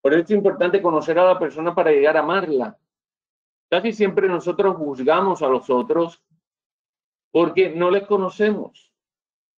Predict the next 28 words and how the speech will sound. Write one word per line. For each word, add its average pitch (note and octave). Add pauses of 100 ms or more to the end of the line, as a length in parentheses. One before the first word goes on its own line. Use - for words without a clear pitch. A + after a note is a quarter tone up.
(400)
En D3
el C#3+
fondo F3
nos F#3
llevamos, E3+
eh, D3
nos D3+
dejamos D#3
llevar D3+
por E3
apariencia. D3 (440)
Y C#3+
recuerden D#3
lo F#3
que D3
Dios F3
le D3+
dijo E3
a E3
Samuel: D#3
"Cuando C#3
vayas E3
a F#3
elegir E3
al C3
rey D#3+
de F3+
Israel, C#3+